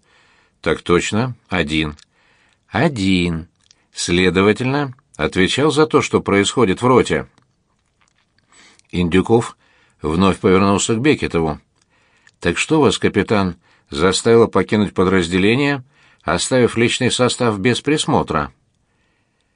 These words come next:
Юрий отпил глоток воды из стакана, стоявшего на тумбочке. «Это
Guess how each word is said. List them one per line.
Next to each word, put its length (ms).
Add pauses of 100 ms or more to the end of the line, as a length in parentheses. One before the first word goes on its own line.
(180)
Юрий 240
отпил 340
глоток 380
воды 240
из 100
стакана, 480
стоявшего 560
на 140
тумбочке. 640 (680)
«Это 440